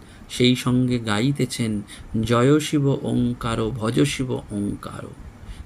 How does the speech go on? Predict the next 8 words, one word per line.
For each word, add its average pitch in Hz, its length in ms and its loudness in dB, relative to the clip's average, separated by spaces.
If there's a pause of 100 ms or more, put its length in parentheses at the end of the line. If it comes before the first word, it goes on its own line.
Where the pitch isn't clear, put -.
(100)
ব্রহ্মা 151 520 2
বিষ্ণু 131 540 0
সদা 117 380 -4
শিব, - 600 -4 (440)
হর 123 280 2
হর 117 320 2
হর 107 380 0
মহাদেব।" - 640 -6